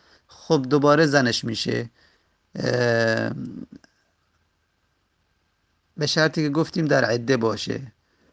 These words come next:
مثلاً زید اومده زنش کلثوم رو یک طلاق داده، خب در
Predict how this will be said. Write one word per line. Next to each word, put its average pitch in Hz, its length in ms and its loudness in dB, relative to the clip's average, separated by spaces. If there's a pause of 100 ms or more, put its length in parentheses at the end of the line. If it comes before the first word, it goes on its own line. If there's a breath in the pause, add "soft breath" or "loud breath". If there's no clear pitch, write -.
(200)
مثلاً 127 760 -2
زید 123 380 -2
اومده 120 440 -2
زنش 123 340 -2
کلثوم 127 460 -4
رو 135 280 2 (640 soft breath)
یک 165 300 2
طلاق 123 320 2
داده، 113 500 -2 (300)
خب 123 240 -2
در 135 560 4